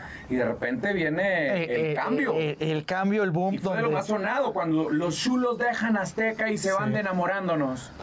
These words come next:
Speaker 3: Sí, no,
Speaker 2: Fue
Speaker 3: no, no, bueno, llegó y ya se, el chul-, el chulo, el hermano, el chulito.
Speaker 2: Va, Adrián lo bautiza a él.
Speaker 1: Ujú.
Speaker 3: Ajá.
Speaker 2: Le dice, "A
Speaker 1: Ya
Speaker 2: ver,
Speaker 1: fue.
Speaker 2: ya, ya existe un chulo,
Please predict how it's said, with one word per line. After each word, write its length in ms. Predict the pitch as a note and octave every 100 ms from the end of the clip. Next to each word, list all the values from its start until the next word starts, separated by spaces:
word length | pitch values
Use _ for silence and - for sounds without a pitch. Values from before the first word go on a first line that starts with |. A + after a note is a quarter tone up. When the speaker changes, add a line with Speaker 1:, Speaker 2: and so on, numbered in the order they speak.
| -
Speaker 3:
Sí, 160 | - F#3+
no, 60 | F#3
Speaker 2:
Fue 100 | F3+
Speaker 3:
no, 160 | - -
no, 260 | F3 F3+ D#3 C#3+ B2+
bueno, 240 | D3+ E3
llegó 540 | D3 E3+ F#3 F3+ G#3+ A#3
y 120 | F3
ya 200 | D3 D3+
se, 260 | D#3+ D3 B2
el 260 | A2 B2+
chul-, 280 | B2 C#3 C3+
el 260 | C#3 A2 C#3
chulo, 300 | - F#3 F#3
el 60 | D#3
hermano, 560 | C#3 D3 D#3 D#3+ F#3+
el 60 | D3
chulito. 560 | - C3 D3 D3 E3+ - - - - -
Speaker 2:
Va, 300 | E3+ F#3+ F#3
Adrián 340 | F#3 F#3+ G#3
lo 60 | A3+
bautiza 480 | F#3+ D3+ F#3+ F#3 D#3+
a 60 |
él. 260 | E3+ F#3 C#3
Speaker 1:
Ujú. 160 | D3 D3+
Speaker 3:
Ajá. 340 | C#3 C#3 C3 - -
Speaker 2:
Le 140 | D3+ E3+
dice, 240 | G3 F#3+
"A 100 | D#3
Speaker 1:
Ya 60 | D3+
Speaker 2:
ver, 100 | E3
Speaker 1:
fue. 220 | D3+ C#3+ - B2+
Speaker 2:
ya, 160 | F#3 G#3
ya 160 | F3
existe 400 | G#3 - A3+ -
un 80 | A#3+
chulo, 560 | A3+ C4 B3 A#3 C4+